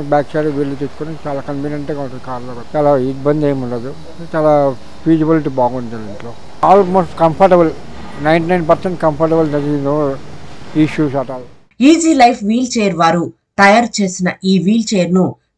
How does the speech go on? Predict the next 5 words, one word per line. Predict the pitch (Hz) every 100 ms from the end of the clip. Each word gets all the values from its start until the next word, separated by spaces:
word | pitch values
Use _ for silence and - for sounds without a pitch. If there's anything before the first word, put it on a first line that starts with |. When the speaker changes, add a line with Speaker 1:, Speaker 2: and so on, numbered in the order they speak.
| 262
Speaker 2:
చూసి | 285 294 277 233 170
వికలాంగులకు | 175 247 247 208 196 190 240 196 - _ 185 208
జీవితంపై | 320 330 269 240 226 233 - 175
ఆశలు | 233 269 240 -
చిగురిస్తున్నాయి. | 175 190 - 170 160 151